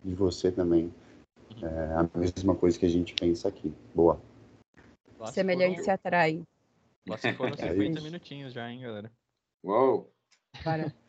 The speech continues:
Speaker 3: falamos.
Speaker 2: Isso,
Speaker 1: É, a gente
Speaker 4: Ah.
Speaker 1: tinha que marcar outra só com o André, né? Pra, tem muita história, né, André? <laughs>
Speaker 4: Agora o desafio é a Ticket Sports também, é, João, na sua liderança aí, internacionalizar e poder atender nas praças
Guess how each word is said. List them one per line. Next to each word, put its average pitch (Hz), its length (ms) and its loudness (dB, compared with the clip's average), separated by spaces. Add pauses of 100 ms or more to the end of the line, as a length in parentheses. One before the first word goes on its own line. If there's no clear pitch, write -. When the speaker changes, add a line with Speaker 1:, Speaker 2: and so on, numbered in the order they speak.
Speaker 3:
falamos. 165 560 0
Speaker 2:
Isso, - 100 -2 (440)
Speaker 1:
É, 160 100 8
a 117 140 12
gente 123 180 8
Speaker 4:
Ah. 120 140 10 (420)
Speaker 1:
tinha 143 140 4
que 156 60 2
marcar 165 240 10
outra 190 300 8
só 196 240 8
com 262 120 0
o - 20 4
André, 214 580 10
né? 143 180 6 (200)
Pra, 123 260 8
tem 147 200 4
muita 156 320 2
história, 170 420 10
né, 180 260 8
André? 143 440 6
<laughs> 131 600 0 (380)
Speaker 4:
Agora 127 600 10
o 143 260 8
desafio 131 600 8
é 151 40 6
a 143 80 4
Ticket - 320 -4
Sports 131 400 0
também, 123 400 -2
é, 120 120 -4
João, 110 220 -8
na 110 140 -10
sua 104 460 -6 (560)
liderança 113 680 0
aí, 123 280 0
internacionalizar 120 1300 2
e 127 60 2
poder 123 360 -2
atender 120 480 -4
nas 120 160 -6
praças 110 720 0